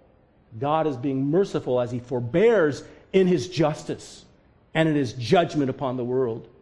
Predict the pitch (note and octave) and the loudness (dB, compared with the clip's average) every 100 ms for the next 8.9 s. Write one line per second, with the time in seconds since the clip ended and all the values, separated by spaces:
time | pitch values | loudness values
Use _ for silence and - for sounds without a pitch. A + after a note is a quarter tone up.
0 | _ _ _ - A2+ B2+ A#2+ C#3 C3 C3+ | _ _ _ -14 -10 -10 -6 -4 -2 -2
1 | C3+ B2 C#3 B2+ A#2+ A2+ B2 A#2+ B2 A#2+ | -2 -2 -4 -6 -10 -8 -8 -8 -10 -12
2 | B2 B2 A#2 A2+ C3 C#3 D#3 _ _ _ | -10 -12 -10 -14 -12 -14 -18 _ _ _
3 | _ _ _ _ _ - E3 E3+ C#3+ - | _ _ _ _ _ -8 -4 -4 -6 -12
4 | _ _ - F#3+ G3 D#3 - D#3+ C#3 A2+ | _ _ -4 -2 -2 -4 -2 0 2 0
5 | A2 G#2+ A2+ B2 A#2+ A2+ G#2+ - - _ | -4 -12 -8 -6 -8 -14 -18 -20 -20 _
6 | _ _ _ _ - D3 D3+ D3 C#3+ C3+ | _ _ _ _ -2 0 0 0 -2 -4
7 | - C3 C3+ C#3 A#2+ B2 C3 B2+ G#2+ G#2 | -6 -2 0 0 0 -2 0 -2 -4 -16
8 | - _ - A#2 B2 C3+ C#3 C#3 A2 | -20 _ -16 -10 -4 0 -2 -2 -14